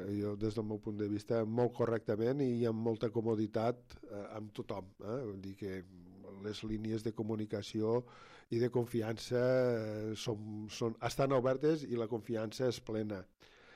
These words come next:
Què és lo que volem fer els propers mesos? Eh, com a govern, com a govern, eh, com a torre dels regidors, eh, volem, tenim molts de temes oberts i volem,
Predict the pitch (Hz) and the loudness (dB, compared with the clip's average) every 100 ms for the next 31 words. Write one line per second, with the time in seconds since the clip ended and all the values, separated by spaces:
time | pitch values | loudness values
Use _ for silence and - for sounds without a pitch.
0 | - - _ - 151 147 147 143 147 143 | -20 -20 _ 4 6 6 4 4 6 8
1 | 143 139 139 139 131 147 143 139 135 131 | 8 6 6 4 4 4 4 4 2 -2
2 | 131 139 135 131 123 - - _ - - | 0 2 4 2 0 -8 -16 _ -20 -20
3 | - 127 156 151 113 - 113 107 104 104 | 0 2 4 4 2 0 -2 0 0 -2
4 | 101 104 110 - - 127 123 120 110 101 | -6 -10 -18 -16 -16 -4 0 0 0 0
5 | 120 143 110 113 - 104 113 104 104 123 | 2 0 -2 -12 -12 -8 -6 -4 -2 -2
6 | 107 123 104 104 110 110 110 107 110 104 | -4 -6 -8 -6 -4 -2 -2 -2 -2 -2
7 | 104 104 127 - - - - - - - | -2 -2 -2 -6 -20 -20 -20 -20 -18 -8
8 | 127 120 120 120 127 139 147 120 131 120 | -6 0 2 2 0 -4 -8 -6 -4 -2
9 | 135 127 120 123 123 117 120 117 117 117 | -2 -2 0 0 0 -2 0 0 0 0
10 | 117 139 165 196 - 123 127 120 117 110 | 2 2 0 -4 -10 -4 -2 0 0 2
11 | 123 147 | 0 -2